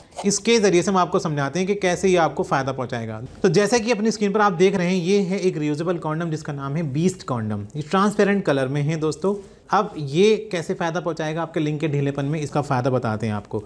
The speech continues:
देखिए, ट्रांसपेरेंट है जैसे कि आप देख रहे हो, आगे से ठोस है, थिकनेस काफ़ी ज़्यादा है,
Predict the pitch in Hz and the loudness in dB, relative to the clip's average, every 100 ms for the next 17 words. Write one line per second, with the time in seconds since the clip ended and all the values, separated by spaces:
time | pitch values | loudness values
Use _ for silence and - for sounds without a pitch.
0 | - - 180 180 139 - 156 160 170 165 | -8 0 2 2 -2 0 0 2 2 0
1 | 170 165 165 147 151 147 131 139 143 147 | 0 0 0 -2 -2 -2 0 0 0 0
2 | 156 - 156 151 151 156 147 - 151 160 | -2 0 2 2 0 -2 -4 0 2 2
3 | 170 165 160 - - - - 156 165 - | 0 -2 -4 -10 -20 -6 -2 0 0 2
4 | 147 135 135 135 135 165 160 165 | 0 0 2 2 4 2 2 0